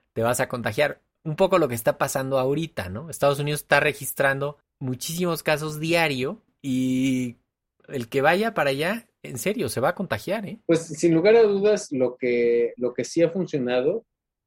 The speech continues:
Speaker 2: es, eh, hacer pruebas y ponerlas a disposición de la, de la población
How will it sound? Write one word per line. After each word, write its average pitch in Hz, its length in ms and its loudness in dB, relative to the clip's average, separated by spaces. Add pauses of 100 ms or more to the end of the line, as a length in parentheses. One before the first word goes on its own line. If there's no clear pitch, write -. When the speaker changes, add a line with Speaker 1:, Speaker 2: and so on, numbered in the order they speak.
(120)
Speaker 2:
es, 131 540 2
eh, 110 360 2
hacer 127 360 -4
pruebas 135 440 2
y - 40 -10
ponerlas 117 500 -2
a 110 60 2
disposición 117 720 -6
de 117 80 0
la, 95 420 -10
de 113 80 -2
la 107 140 -4
población 113 580 -2